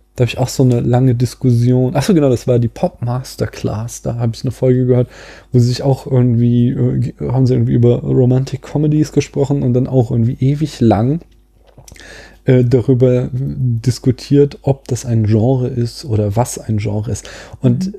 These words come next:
Speaker 1: ähm, ich, diese, diese Diskussion, die erschließt sich mir total nicht, <laughs> weil für mich Genre einfach ein Synonym für Kategorie ist,
Speaker 2: Mhm.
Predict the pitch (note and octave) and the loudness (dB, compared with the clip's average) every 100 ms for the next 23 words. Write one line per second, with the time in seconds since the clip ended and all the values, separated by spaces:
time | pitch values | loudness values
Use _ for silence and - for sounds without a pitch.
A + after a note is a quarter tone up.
0 | - C3 A#2+ A#2+ _ _ _ _ _ _ | 0 2 2 -4 _ _ _ _ _ _
1 | _ - - - A2+ - - - B2+ A2+ | _ -20 -18 -10 -10 -10 -16 -4 0 2
2 | A2+ C3 A#2 A2 - - G#2+ G#2+ A#2 F#3+ | 2 2 2 0 -2 0 2 4 4 4
3 | E3 C#3 F3 F#3 _ _ _ _ _ - | 2 0 -4 -6 _ _ _ _ _ -4
4 | C3+ A#2 D3 C#3+ B2+ A#2+ A#2 A2 A#2+ - | -2 0 0 0 -4 -4 -4 -4 -10 -6
5 | C3 C#3 C3+ A#2+ D#3+ - - _ - - | -4 -2 -2 -2 -6 -10 -20 _ -18 -12
6 | A3+ _ _ _ B2+ A#2 A#2 A2 A#2 C#3+ | -12 _ _ _ 0 2 2 2 2 2
7 | D#3 - _ _ _ _ _ - B2+ C3 | 0 -6 _ _ _ _ _ 0 2 0
8 | D#3+ C#3 A2+ A#2 C3+ D#3 E3+ F3+ F#3 - | -2 0 2 2 2 0 -4 -4 -8 -6
9 | B2+ B2+ - B2 - A#2+ A2+ B2+ B2+ A#2 | -4 -4 -8 -10 -2 2 4 4 4 2
10 | B2 C3 E3 D#3+ - - - B2+ C3 A#2+ | 2 2 0 -2 -4 -4 -4 -2 0 2
11 | G#2+ C3 G#3 G3 G#3+ - - G#3 G3 F#3+ | 2 2 2 0 -4 -6 -8 -4 -4 -6